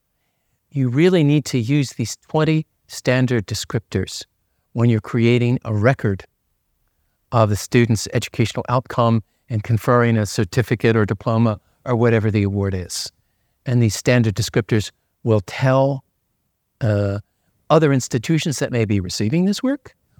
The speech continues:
or tell employers about how the learning took place. The student was, uh, so, so, uh, was how many, how many E C T S, how many European, uh, credits, uh,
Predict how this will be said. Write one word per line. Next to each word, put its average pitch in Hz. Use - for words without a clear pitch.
or 143
tell 151
employers 127
about 117
how -
the 127
learning 127
took -
place. 104
The 120
student 131
was, 120
uh, 120
so, 110
so, 107
uh, 113
was 117
how 135
many, 135
how 160
many 139
E 143
C 131
T 120
S, 98
how 123
many 120
European, 110
uh, 113
credits, 117
uh, 110